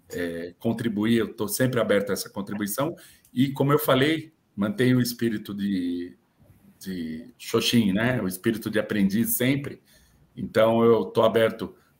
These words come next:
a, a passar as informações que tenho e a receber as informações que não tenho também com muito carinho, né? E muito amor pelo nosso judô, né? Então, eu acredito que quando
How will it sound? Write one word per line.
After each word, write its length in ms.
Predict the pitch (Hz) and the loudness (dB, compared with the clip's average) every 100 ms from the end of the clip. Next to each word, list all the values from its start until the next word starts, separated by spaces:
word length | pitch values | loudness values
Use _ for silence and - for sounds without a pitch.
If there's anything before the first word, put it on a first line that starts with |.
| _ | _
a, 320 | 98 98 101 | 0 2 2
a 40 | 104 | 2
passar 380 | - - 131 | 2 2 4
as 120 | 131 127 | 6 4
informações 600 | 127 120 110 - 107 101 | 2 2 2 -2 -4 -4
que 100 | 104 | -8
tenho 500 | - 117 147 170 170 - _ _ | -2 0 2 -2 -6 -18 _ _
e 420 | - 107 104 104 101 | -2 2 2 2 0
a 100 | 101 | 0
receber 880 | 110 131 131 120 95 117 131 131 - | 2 2 2 0 2 2 2 0 -8
as 180 | 110 101 | -6 -4
informações 580 | 117 113 107 107 110 101 | 0 0 0 -2 -4 -4
que 140 | - | -4
não 160 | 107 98 | -2 -2
tenho 320 | - 101 98 | -2 0 0
também 300 | - 95 107 | -2 -4 -4
com 120 | 117 | -8
muito 260 | 110 117 - | -10 -10 -4
carinho, 560 | 107 90 90 104 117 - _ _ _ | -2 0 0 -2 -2 -10 _ _ _
né? 280 | 90 107 - | -4 -2 -2
E 60 | 98 | 4
muito 320 | 98 127 123 | 4 6 2
amor 220 | 113 113 | 2 0
pelo 220 | 113 107 | 0 -2
nosso 300 | 110 107 - | -2 -4 -6
judô, 400 | 107 107 92 92 | -10 -10 -8 -8
né? 220 | 90 101 - _ _ _ _ | -8 -14 -14 _ _ _ _
Então, 500 | - 104 107 92 - _ _ | -4 0 0 -2 -6 _ _
eu 180 | - 92 | -6 -2
acredito 460 | 107 - 98 104 - | -2 -2 -4 -4 -4
que 140 | 101 | -8
quando 440 | 98 113 107 98 | -4 0 0 0